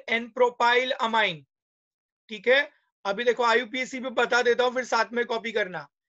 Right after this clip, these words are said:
अभी इसमें एक को पेरेंट लेना है। अभी ये मिथाइल नहीं होता तो इसका नाम होता मीथेन अमाइन, पर ये मिथाइल नाइट्रोजन पे लगा हुआ है, तो यहाँ पे हम कैपिटल एन यूज़ करते हैं,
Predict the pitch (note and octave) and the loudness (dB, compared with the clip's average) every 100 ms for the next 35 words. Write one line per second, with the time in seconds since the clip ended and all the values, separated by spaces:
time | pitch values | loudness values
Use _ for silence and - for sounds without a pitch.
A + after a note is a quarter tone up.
0 | _ _ G#3+ G#3 B3+ A3 B3+ - B3 B3 | _ _ -6 -4 -6 -6 -6 0 2 0
1 | - C#4+ - B3+ C4 C4+ B3+ A#3+ G3 D#3 | 0 -2 2 4 6 4 4 4 2 0
2 | - F#3+ A#3 A#3+ B3 - B3 B3+ C4 B3+ | -6 -4 -2 -2 -4 0 2 2 2 0
3 | A#3+ A3+ A3+ A3 A#3+ A#3+ A#3+ A#3+ B3 A#3 | 0 0 -2 -2 -2 -2 -2 -2 -2 -4
4 | A#3 - B3 B3 A#3+ A3 F#3 D3+ C#3 _ | -6 0 2 4 2 2 0 -4 _ _
5 | _ _ _ _ - A3+ A#3 C4 A#3+ A#3+ | _ _ _ _ -6 -2 2 0 0 -8
6 | - B3 B3+ C4+ A#3+ A3+ A3+ C4+ C4 C4+ | -2 2 2 2 2 0 0 -2 0 0
7 | B3+ B3+ A#3 A3+ A3 G#3 G#3 C4 _ _ | 2 4 4 2 2 4 2 0 _ _
8 | _ A#3 A#3+ A3 A#3 B3+ A3+ A#3 G#3+ C4+ | _ -2 0 0 -2 -4 0 0 0 2
9 | C4+ C4 B3+ A#3+ A#3+ - G#3+ F3+ E3 | 4 4 2 -2 -8 -4 -4 -4 -10